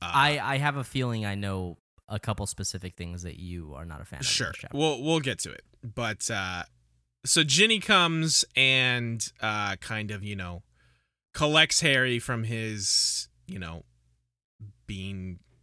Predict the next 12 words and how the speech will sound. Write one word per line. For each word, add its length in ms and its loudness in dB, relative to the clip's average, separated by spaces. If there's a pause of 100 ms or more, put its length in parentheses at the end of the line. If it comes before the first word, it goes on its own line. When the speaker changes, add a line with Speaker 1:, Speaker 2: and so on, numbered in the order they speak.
(540)
Speaker 1:
kind 280 -8
of 100 -12
just 280 -6
out 160 -4
of 100 -10
it, 220 -6
like, 240 -8
you 80 -8
know, 220 -10 (680)
over 360 -8
Dumble's 480 -10
body, 440 -8